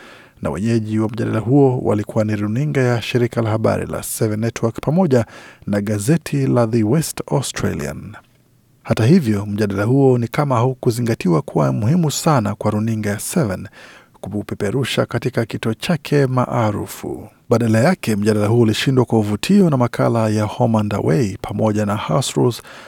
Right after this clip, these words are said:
ambayo yote ni makala ya shirika hilo la Seven, kiasi kwamba mjadala huo ulipeperushwa kupitia runinga ya pili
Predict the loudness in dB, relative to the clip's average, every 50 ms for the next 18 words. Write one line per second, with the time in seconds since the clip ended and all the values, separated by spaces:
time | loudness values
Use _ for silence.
0 | -20 -16 _ -4 -2 0 2 2 4 4 4 4 4 4 4 2 2 2 2 2
1 | 2 2 0 2 0 -2 -2 0 0 0 2 0 0 0 -2 0 0 0 -2 -2
2 | -2 -2 0 0 0 0 0 0 -2 -2 -2 -4 -6 -4 0 0 0 0 0 -4
3 | -6 -8 -10 -14 -18 -20 -20 -20 -20 _ _ _ -6 -4 -4 -4 -6 -6 -4 -2
4 | 0 0 2 0 0 -2 -2 -4 -4 -4 -4 -2 0 2 4 4 4 2 -2 -4
5 | -6 -8 -8 -6 -4 -2 0 0 0 0 0 -2 -2 -2 -6 -6 -2 0 0 0
6 | 2 0 0 0 -2 -2 0 0 0 0 0 0 0 2 2 2 2 0 -2